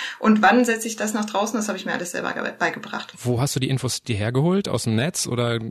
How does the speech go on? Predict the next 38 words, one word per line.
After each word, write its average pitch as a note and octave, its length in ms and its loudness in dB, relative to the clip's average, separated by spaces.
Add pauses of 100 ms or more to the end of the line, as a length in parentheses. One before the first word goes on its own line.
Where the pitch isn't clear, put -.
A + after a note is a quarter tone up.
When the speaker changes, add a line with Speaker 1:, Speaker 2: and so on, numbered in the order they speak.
Speaker 2:
hast A#2 160 -4
du A2+ 60 -8
Bücher D#3 260 2
gelesen? C3 340 2
Wie B2 60 -2
bist - 140 -8
du - 40 -12
vorgegangen? A#2 520 -2 (840)
Speaker 1:
Also A3+ 180 4
ich G#3+ 100 -2
glaube, B3+ 280 6
angefangen D4+ 500 0
habe C4+ 140 0
ich C4 100 -6
wirklich C4+ 300 -4
damit, B3 340 2
dass A3+ 140 -2
ich A#3 120 -6
mir A#3 120 2
so A3 140 -2
zwei, G3+ 180 0
drei G#3 160 2
Bücher B3+ 280 -2
geholt C4+ 420 -2
habe, C4 260 4
die A#3+ 100 0
dann A3+ 180 2
wirklich A3+ 220 -2
noch G#3+ 140 0
fürs G3+ 260 -6
Gartenleben G#3 920 0
waren, A3 420 4
also G3+ 180 -2
so - 100 -10
für - 180 -14
den F3+ 140 -6
richtigen C4+ 460 -4
Garten. C4 360 2